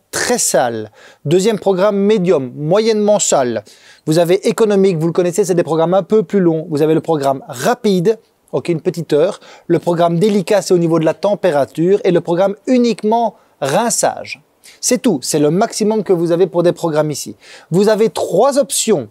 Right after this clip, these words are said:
et ça, elles sont vraiment bien. Extra dry, c'est-à-dire que vous, attendez, oui, je dois le mettre évidemment en fonction médium. Extra dry, donc très sec. Ok, vous avez le petit programme rapide qui raccourcit de vingt à vingt-cinq minutes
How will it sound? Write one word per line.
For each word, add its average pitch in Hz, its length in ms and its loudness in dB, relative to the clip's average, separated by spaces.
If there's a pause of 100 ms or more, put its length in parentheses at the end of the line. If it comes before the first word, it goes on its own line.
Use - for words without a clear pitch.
et 156 80 -2
ça, 226 180 0
elles 202 60 -2
sont 160 160 -2
vraiment 208 380 0
bien. 156 180 0 (1500)
Extra - 380 -2
dry, 180 400 2
c'est-à-dire 175 240 2
que - 80 -2
vous, 175 220 2
attendez, 131 320 0
oui, 120 120 -6
je 110 60 -8
dois 113 80 -2
le 117 80 -6
mettre 120 180 -8
évidemment 117 320 -4
en 117 60 -4
fonction 110 320 -10
médium. 190 400 -2 (520)
Extra - 380 -2
dry, 190 320 0
donc 147 260 -4
très 254 280 0
sec. - 500 -2 (260)
Ok, 151 260 -4
vous 175 120 0
avez 165 80 4
le 175 80 4
petit 170 140 -4
programme 202 280 2
rapide 196 380 -2
qui 208 100 -2
raccourcit 185 440 -2
de 175 100 2
vingt 180 480 0
à 180 80 2
vingt-cinq 190 480 -2
minutes 185 260 0